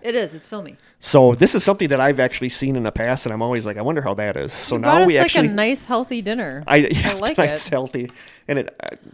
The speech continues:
Speaker 2: this I think might be decent. So that scares me because this might actually be horrible.
Speaker 1: Yeah,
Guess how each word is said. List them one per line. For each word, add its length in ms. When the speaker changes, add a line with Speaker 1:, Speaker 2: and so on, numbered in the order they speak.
Speaker 2:
this 200
I 120
think 300
might 200
be 100
decent. 460
So 240
that 120
scares 320
me 120
because 300
this 140
might 180
actually 240
be 100
horrible. 580
Speaker 1:
Yeah, 200